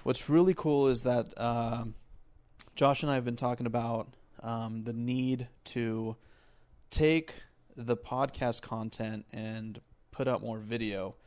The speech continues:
Uh, we've done it in the past very sporadically, and when we do, it's a lot of fun. And actually, like, when I went and looked at the R S L show YouTube, um, 'cause I,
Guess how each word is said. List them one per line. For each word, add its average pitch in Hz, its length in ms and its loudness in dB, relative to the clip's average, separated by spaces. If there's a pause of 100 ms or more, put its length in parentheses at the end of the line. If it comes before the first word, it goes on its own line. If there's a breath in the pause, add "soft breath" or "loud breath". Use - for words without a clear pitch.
(360 soft breath)
Uh, 110 220 0
we've 110 160 0
done 139 200 4
it 160 40 4
in 160 60 2
the 156 80 2
past 135 560 0
very 123 400 2
sporadically, 120 920 0
and 113 180 -6
when 113 120 -4
we 110 120 -2
do, 127 260 4
it's 135 160 2
a 127 40 0
lot 117 140 0
of 113 60 -4
fun. 131 320 -2
And 107 140 -2 (500 soft breath)
actually, 160 440 2
like, 127 200 4
when 123 100 0
I 123 60 0
went 135 180 0
and 117 280 -4
looked 127 180 2
at 123 80 -4
the 120 120 0
R 117 100 6
S 113 160 -2
L 113 100 0
show - 160 -6
YouTube, 110 600 -4 (180)
um, 110 460 -6
'cause 127 120 -4
I, 139 80 6